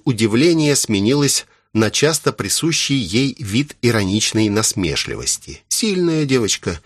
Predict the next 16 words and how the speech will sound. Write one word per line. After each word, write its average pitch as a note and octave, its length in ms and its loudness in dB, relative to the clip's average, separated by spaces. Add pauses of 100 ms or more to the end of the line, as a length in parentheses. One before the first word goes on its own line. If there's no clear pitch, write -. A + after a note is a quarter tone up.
(360)
Вот A#2+ 200 2
только C#3+ 460 2 (120)
все E3+ 360 2
её B2 480 2
хитроумные A2+ 760 0
навыки A#2+ 600 0 (200)
спасует C#3 760 0
перед A2+ 320 0
навыками G2+ 560 0
любого G2 600 0
курсанта G2+ 640 -2
начального E2+ 580 -2
курса C3+ 420 -2
Центра A2 460 0
подготовки - 680 -8
ниндзя. C2 500 -6